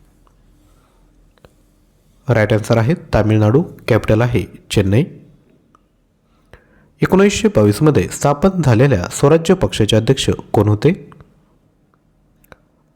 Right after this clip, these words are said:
राईट आन्सर आहे चितरंजन दास. नोबेल पारितोषिक जिंकणारे पहिले भारतीय कोण होते?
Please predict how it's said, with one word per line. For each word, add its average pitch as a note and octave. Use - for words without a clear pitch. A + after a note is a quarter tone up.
राईट -
आन्सर G#2+
आहे B2+
चितरंजन G#2
दास. G#2
नोबेल F3+
पारितोषिक A#2
जिंकणारे A#2
पहिले D#3
भारतीय B2
कोण G2+
होते? G2